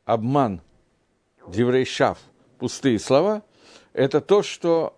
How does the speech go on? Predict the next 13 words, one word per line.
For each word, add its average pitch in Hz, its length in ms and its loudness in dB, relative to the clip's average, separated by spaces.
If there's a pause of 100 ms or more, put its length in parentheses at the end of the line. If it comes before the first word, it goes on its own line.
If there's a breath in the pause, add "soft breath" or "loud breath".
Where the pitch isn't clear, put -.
(100)
э, 117 360 0
он 139 240 0
говорит 135 380 2
о 139 80 0
том, 139 180 -2
что - 160 -2
это 110 180 0
дибр 143 420 0
пагем 143 560 0
лемала, 104 420 2
делает 110 340 2
бгам 135 400 -2
наверху. 104 500 -2